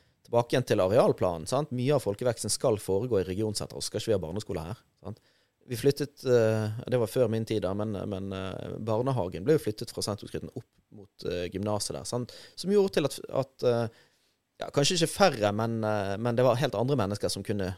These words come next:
gå til barnehagen. Og der oppe ligger det nå for øvrig haugevis av barnehager. Ehm,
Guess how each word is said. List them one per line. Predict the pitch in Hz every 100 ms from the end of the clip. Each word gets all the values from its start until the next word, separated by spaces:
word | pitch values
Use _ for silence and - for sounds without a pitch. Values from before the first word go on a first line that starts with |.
| -
gå | 120 175 104
til | 107
barnehagen. | 85 78 76 - - - - _ _ -
Og | 113
der | 104
oppe | - 139 117
ligger | 117 101
det |
nå | 87
for | -
øvrig | 92 92
haugevis | 95 98 92
av | -
barnehager. | 71 67 - - _ _ _ _ _ _
Ehm, | 120 123 127